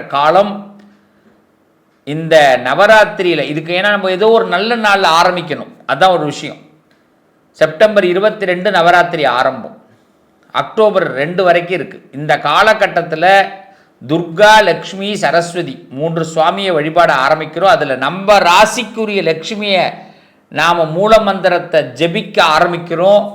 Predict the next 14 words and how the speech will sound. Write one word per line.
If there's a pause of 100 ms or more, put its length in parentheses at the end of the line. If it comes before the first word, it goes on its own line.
(500)
அந்த (100)
லக்ஷ்மி
தேவியை
வழிபாட (100)
செய்ய (140)
போறோம். (920)
அந்த (120)
லக்ஷ்மி
தேவிக்காக (140)
ஒரு (180)
யந்திரம், (440)
நான்
சொல்ற (120)
யந்திரத்தை